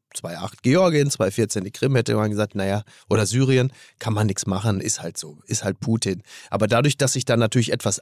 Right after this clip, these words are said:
aufbaut, hast du dann irgendwann auch nicht mehr die Möglichkeit, gesichtswahrend das Ganze zu ignorieren und zu sagen, ja, das ist jetzt leider aber auch deren Problem. Was ja ganz häufig bei vielen, äh,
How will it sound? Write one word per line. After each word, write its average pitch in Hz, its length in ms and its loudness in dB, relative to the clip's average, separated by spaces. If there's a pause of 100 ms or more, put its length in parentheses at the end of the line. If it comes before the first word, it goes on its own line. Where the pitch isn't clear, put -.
aufbaut, 127 720 4 (440)
hast - 300 0
du 160 60 2
dann 143 180 2
irgendwann 160 520 4
auch 131 160 4
nicht 156 260 4
mehr 139 100 4
die 135 140 6
Möglichkeit, 143 880 2
gesichtswahrend 123 1080 4 (280)
das 127 200 2
Ganze 135 400 2
zu - 160 2
ignorieren 131 560 4
und 135 100 2
zu 131 100 -2
sagen, 120 300 4
ja, 117 160 4
das 107 180 -2
ist - 160 -6
jetzt - 220 -4
leider 110 260 2
aber 120 140 0
auch 143 180 -4
deren 160 320 0
Problem. 82 520 -14 (340)
Was 131 200 2
ja 143 100 4
ganz 131 280 4
häufig 143 460 4
bei 120 220 4
vielen, 139 600 4
äh, 117 300 2